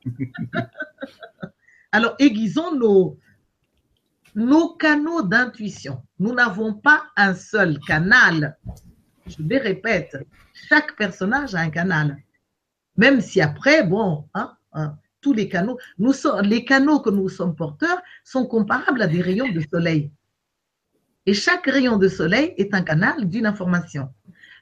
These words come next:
Speaker 2: Euh, mon canal pour mon enfance en tant qu'enfant de ma mère et de mon père est à un niveau. Mon canal en tant que parent de mes enfants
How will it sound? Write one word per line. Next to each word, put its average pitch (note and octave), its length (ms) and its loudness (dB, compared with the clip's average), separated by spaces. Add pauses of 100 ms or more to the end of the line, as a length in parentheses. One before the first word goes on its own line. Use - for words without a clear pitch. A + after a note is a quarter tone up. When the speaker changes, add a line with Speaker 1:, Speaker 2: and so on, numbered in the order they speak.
Speaker 2:
Euh, E3 220 2
mon A3 240 4
canal A#3 600 4
pour A#3+ 220 -2
mon G3 180 0
enfance F3+ 560 -4
en D3+ 140 -2
tant F3 160 -2
qu'enfant F3 380 -4
de E3 100 -2
ma D#3+ 220 0
mère E3+ 340 -2
et D#3 80 -2
de D#3 100 -2
mon D#3 160 0
père G#3+ 380 -6 (420)
est C4 220 2
à A#3+ 40 4
un A#3 140 6
niveau. F#3 480 0 (800)
Mon C4 220 4
canal A#3+ 580 4
en F3+ 160 -2
tant F3 220 -2
que E3 100 -6
parent A3 420 -2
de F#3+ 80 -2
mes F3+ 220 -2
enfants D#3 340 -6